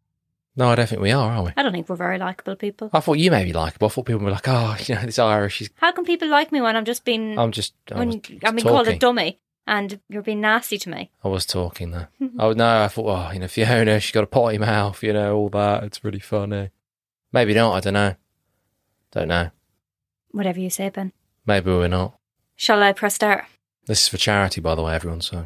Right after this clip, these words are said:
Speaker 1: you know.
Speaker 2: <laughs> So he's trying to say that he is likeable. <laughs>
Speaker 1: And there we go, I've just punched the mic. You've just punched it. You've just punched it. All this shit about, "Oh, I've moved, I've relocated."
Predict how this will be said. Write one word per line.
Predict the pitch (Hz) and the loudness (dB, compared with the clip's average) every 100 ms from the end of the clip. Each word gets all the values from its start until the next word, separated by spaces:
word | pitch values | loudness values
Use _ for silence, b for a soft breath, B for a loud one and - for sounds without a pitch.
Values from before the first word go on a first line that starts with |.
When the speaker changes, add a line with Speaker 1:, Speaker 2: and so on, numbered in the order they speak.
| 92 | -10
Speaker 1:
you | |
know. | 85 85 | -10 -12
Speaker 2:
<laughs> | _ _ _ _ _ _ _ - | _ _ _ _ _ _ _ -10
So | - 277 | 0 2
he's | 240 | 2
trying | 220 185 | 2 0
to | 175 | 0
say | 180 | 0
that | 165 | 0
he | 180 170 | 0 0
is | 165 | 0
likeable. | 131 - 151 - | 0 0 -2 -2
<laughs> | - _ _ _ - 359 | -4 _ _ _ -14 -6
Speaker 1:
And | 156 160 165 | 0 2 4
there | 175 | 4
we | 170 | 4
go, | 208 190 | 4 2
I've | - | 0
just | - | -2
punched | 143 135 | -2 -2
the | - 196 | -2 -2
mic. | 139 - _ _ _ | -4 -8 _ _ _
You've | 175 165 | -4 -2
just | 170 - | -2 0
punched | - 214 - - | 0 0 0 -2
it. | 87 _ _ | -2 _ _
You've | 156 170 175 170 | 0 4 6 4
just | 165 151 | 4 0
punched | - 117 95 - | 2 0 0 -2
it. | 90 - | -2 0
All | 156 175 | 2 2
this | 175 | 2
shit | - - 156 - | 0 0 0 2
about, | 127 127 | 2 4
"Oh, | 131 | 4
I've | 135 | 4
moved, | 156 170 160 131 107 | 2 4 4 2 2
I've | 117 113 | 0 2
relocated." | 143 143 139 160 151 139 - 90 | 2 2 2 2 0 0 -2 -4